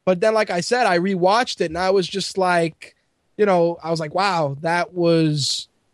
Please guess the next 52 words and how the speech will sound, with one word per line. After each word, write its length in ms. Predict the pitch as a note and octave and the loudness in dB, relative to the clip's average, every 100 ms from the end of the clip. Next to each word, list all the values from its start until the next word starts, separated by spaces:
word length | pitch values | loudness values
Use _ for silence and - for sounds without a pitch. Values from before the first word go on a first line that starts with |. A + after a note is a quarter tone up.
| _ A#3+ | _ 0
you 60 | |
know, 60 | A#3+ | 2
it 80 | A3+ | 4
was, 200 | G#3 - | 2 2
it 120 | G3 | 0
was, 260 | G3+ E3+ | 2 0
it 80 | F#3+ | -6
was, 320 | G3+ F#3+ E3+ - | -6 -6 -8 0
it 60 | |
was 340 | A3 A3 G#3 F#3 | 2 2 0 2
a 60 | |
weird, 400 | F3 G#3 B3 A#3 | 4 4 4 2
it 80 | F#3+ | 4
was 140 | G#3+ | 4
a 40 | F#3+ | 4
weird 360 | F3+ A#3 B3 | 4 4 4
moment 460 | F#3+ F#3 G#3 A3 G#3+ | 4 4 4 2 0
at 160 | F#3+ F3 | -4 -6
the 120 | F3 - | -6 -4
end 160 | G3 | -2
of 80 | G#3 | -2
the 80 | A3 | -2
match, 380 | A3 A#3 A3+ - - | 0 0 -2 -8 -2
but 140 | A3 | 0
the 80 | G#3+ | 0
match 280 | G#3+ C4 D4 | 0 0 -2
itself 420 | G#3 - B3 A#3+ | -6 0 0 0
was 120 | G3+ | -4
pretty 240 | - A3 G3 | 0 0 0
solid. 560 | - G3 G#3 A3 G#3 - _ - | 2 4 6 4 2 -2 _ -4
Uh, 300 | D#3 D#3+ D#3 | 0 2 2
Fandango 800 | E3+ D#3+ F3+ G3 G3+ G3 F3+ E3+ | 0 2 0 0 2 4 4 2
continues 500 | F#3 D#3+ G#3+ B3 A#3+ | -2 0 2 2 0
to 120 | G3+ A3+ | 2 0
improve 520 | F3+ G#3 G#3+ G#3+ F#3+ _ _ _ - | 2 4 6 6 2 _ _ _ -2
in 200 | F#3+ A3 | 0 4
the 100 | A3 | 4
ring. 400 | A3+ A#3 A#3+ A#3+ _ _ | 6 4 2 0 _ _
I 140 | D#3+ F3+ | 0 2
definitely 480 | F3+ G#3+ A3 G#3 G#3 | 2 2 2 2 0
feel 300 | - A3+ A3 | 0 0 2
that 140 | F#3+ | 0
he 160 | F#3 F3 | -2 -4
doesn't, 600 | C#3 G3 G#3 G#3 F3+ C#3 _ _ - | 0 2 4 2 0 -4 _ _ 0
he 120 | A#3 | 2
doesn't, 360 | C4+ A#3+ B3+ | 2 2 2
um, 400 | A#3+ G#3+ F#3+ E3 _ | 4 4 2 -4 _
he 140 | G3 G#3+ | -4 0
doesn't 340 | C4 A#3+ G3+ | 2 0 0
really 240 | G3+ A3 G#3 | 4 4 2
make 220 | G#3 | 0
an 100 | G#3 | 0